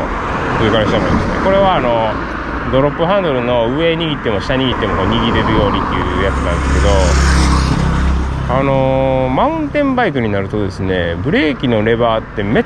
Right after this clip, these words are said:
ちゃ短いんですよね。指一本かかったらええぐらい。だから、親指ぐらいの長さしかないんじゃないですかね。五センチとか。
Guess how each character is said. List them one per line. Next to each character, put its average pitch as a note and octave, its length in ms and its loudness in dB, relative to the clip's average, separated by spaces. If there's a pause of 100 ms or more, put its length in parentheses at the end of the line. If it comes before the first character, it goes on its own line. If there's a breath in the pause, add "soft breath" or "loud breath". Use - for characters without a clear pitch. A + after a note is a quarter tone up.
(140)
ち - 100 -6
ゃ C4 60 0
短 D4 300 0
い B2+ 60 0
ん G#2+ 40 0
で F#2+ 40 -2
す - 80 -4
よ F2+ 100 -2
ね。 F#2 80 -2 (680)
指 A3+ 280 2
一 D#3+ 60 -2
本 E3+ 260 -2
か C4 160 -2
か E4 80 0
っ - 60 -2
た - 140 -2
ら G#2 80 0
え G2+ 100 2
え G2+ 40 0
ぐ G#2+ 80 0
ら G2 120 2
い。 - 80 -6 (100)
だ C#3+ 80 0
か C#3+ 100 0
ら、 G#2+ 280 0 (120)
親 B3 280 2
指 E3 160 0
ぐ A2+ 80 0
ら A2 80 4
い - 20 4
の G2 100 2
長 C3 200 0
さ G#2 120 -2
し - 100 -10
か F#2 80 -6
な C#3 120 0
い A#3 40 -2
ん - 20 -4
じ G#2 60 -4
ゃ - 20 -6
な E2 60 -8
い - 20 -8
で - 60 -12
す - 40 -12
か - 60 -8
ね。 F#2+ 160 -2
五 G2 200 0
セ D#3+ 140 0
ン A#2 80 -4
チ - 120 -16
と - 80 -12
か。 - 120 -12